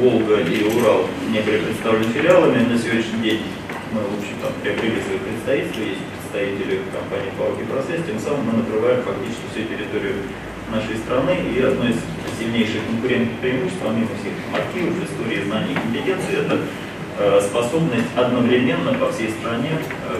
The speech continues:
приступить к выполнению какой-то федеральной задачи. Ну, в частности, яркий пример устранения цифрового неравенства. Это самая программа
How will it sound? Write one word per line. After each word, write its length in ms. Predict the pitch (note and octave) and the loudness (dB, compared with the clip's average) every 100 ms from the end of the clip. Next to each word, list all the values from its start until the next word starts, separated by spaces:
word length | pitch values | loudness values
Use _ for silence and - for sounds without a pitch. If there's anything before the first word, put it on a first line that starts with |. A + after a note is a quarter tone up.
| - | -4
приступить 480 | - - - - - | -6 -6 -6 -4 -4
к 160 | - | -2
выполнению 640 | F#4+ - - - A2 A#2+ - | -2 -2 -4 -2 0 -2 -2
какой-то 400 | - C3+ - - | -4 -4 -6 -4
федеральной 400 | G2 G2+ G2 F#2+ | -4 -2 -2 -4
задачи. 400 | - D3+ D#3 C#3+ | -2 -2 -4 -4
Ну, 80 | B2 | -6
в 80 | - | -6
частности, 320 | - - G3 | -4 -4 -4
яркий 240 | - - - | -4 -4 -6
пример 320 | G2+ G#2+ A#2+ - | -6 -2 -2 -2
устранения 400 | - G2 - - | -2 -4 -4 -6
цифрового 320 | - G2 - - | -6 -6 -4 -2
неравенства. 400 | C#3+ - - - - - - - - - | -2 -2 -4 -8 -10 -10 -10 -12 -10 -10
Это 80 | - - | -8 -6
самая 240 | C3+ C3+ | -6 -4
программа 480 | G#2+ A2 C3+ C3 | -2 0 0 0